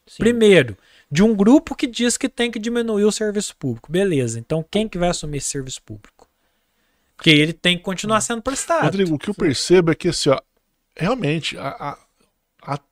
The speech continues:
Speaker 3: tempos em que há, houve uma contratação exacerbada de servidor público. Então, tem setores, talvez administrativos, que com três servidores solucionaria o problema. Tem doze.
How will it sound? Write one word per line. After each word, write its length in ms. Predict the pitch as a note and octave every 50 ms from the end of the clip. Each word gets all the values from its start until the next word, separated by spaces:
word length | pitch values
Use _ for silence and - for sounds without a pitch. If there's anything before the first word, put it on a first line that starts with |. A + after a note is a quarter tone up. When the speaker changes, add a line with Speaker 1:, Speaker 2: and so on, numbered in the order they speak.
| _ _
Speaker 3:
tempos 540 | - D3 E3+ G3 F3+ - - C3+ - - - - - - - _
em 80 | - C3+
que 240 | A#2 - E3+ F3+ F3+
há, 100 | - C#3+ C#3+
houve 320 | D#3+ D#3+ E3 C#3+ D3 E3+
uma 80 | G3 G3
contratação 500 | - G3 - F#3+ F3+ F3 C#3+ - E3 E3
exacerbada 640 | E3 F3 E3 - A#3+ A#3 G3 D3+ D3+ D#3 D#3+ E3
de 80 | D#3+ D#3
servidor 360 | - F3 F3 E3 E3+ F3 F3
público. 500 | - D3 C3 A#2+ A2+ - - _ _ - - - - - -
Então, 260 | C#3+ B2+ - E3+ F3 -
tem 240 | - D#3+ F3 A#3
setores, 760 | B3+ - - G#3+ F3 - - B2+ B2 B2 B2+ C#3+ D3+ - - - _
talvez 360 | - C3 B2 C#3 C#3+ C3+ C3
administrativos, 1000 | C3 B2 A#2+ B2 B2+ B2+ A#2+ - C#3 B2+ A#2+ - - A2 A2+ C#3+ D3+ - - - - - - - _
que 120 | _ E3 D#3+
com 160 | E3+ F#3+ G3
três 360 | - - E3 D#3+ F3 A3+ G#3
servidores 420 | - - F3 D3 C3+ C3 C#3 D3 -
solucionaria 540 | - F3 E3+ D3+ - - F3 E3 C#3+ C#3+ C#3
o 20 |
problema. 420 | - E3+ F#3 F3 C3+ A#2 A2 - - -
Tem 100 | C#3 D3
doze. 480 | C#3+ C#3+ B2+ A#2 G#2 F#2+ - - -